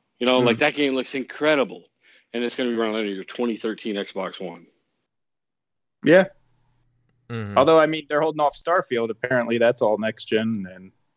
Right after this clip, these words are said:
Speaker 2: so
Speaker 1: Yeah. Well, that's,
Speaker 2: Yes.
Speaker 1: yeah. What he said. What did he? What he? What did he say about that? He said, "Fi-, we have the, finally we needed the technology and the engine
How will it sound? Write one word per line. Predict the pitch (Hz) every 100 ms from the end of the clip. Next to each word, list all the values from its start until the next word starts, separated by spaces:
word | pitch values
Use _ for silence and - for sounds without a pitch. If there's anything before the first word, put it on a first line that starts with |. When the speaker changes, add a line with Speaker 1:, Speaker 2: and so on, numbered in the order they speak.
| _ _
Speaker 2:
so | -
Speaker 1:
Yeah. | 123 107 - - - _ - 139
Well, | 185
that's, | 196 277 -
Speaker 2:
Yes. | 285
Speaker 1:
yeah. | 311
What | 330 381
he |
said. | - 403
What | 349
did | 480 403
he? | 214
What | 277 359
he? | 254 208 185
What | - 392
did | 262
he | 180 139
say | 117
about | 101 101
that? | 104 113
He |
said, | 120 113
"Fi-, | - 110
we | 117 123
have | 110
the, | 107 - _ _
finally | 135 143 143 143
we | 127
needed | 120 117 104
the |
technology | 98 104 117 131 123 127
and | 117
the | 110
engine | 135 131 135 131 131